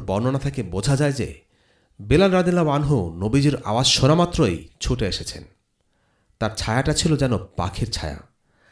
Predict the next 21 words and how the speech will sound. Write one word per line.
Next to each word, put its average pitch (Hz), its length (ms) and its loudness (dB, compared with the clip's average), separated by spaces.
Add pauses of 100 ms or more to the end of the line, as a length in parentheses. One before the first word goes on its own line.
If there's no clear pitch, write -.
(300)
তার 107 200 -2
দ্রুত 175 300 0
আসার 143 480 0
কথা 117 300 -4
বোঝাবার 127 400 0
জন্য 135 440 -4 (240)
এমনটা 113 360 -4
বলা 87 180 0
হয়েছে। 87 360 -4 (600)
অর্থাৎ 139 420 -4 (580)
তিনি 143 280 -2
এমনভাবে 160 460 2
এসেছেন 131 500 -2 (440)
যেন 113 220 -2
তার 104 280 -6
দু 135 140 -4
পা 104 400 -2
মাটিতে 107 420 -4
ছিল 90 260 -6
না। 71 120 -10 (720)
তার 95 100 -6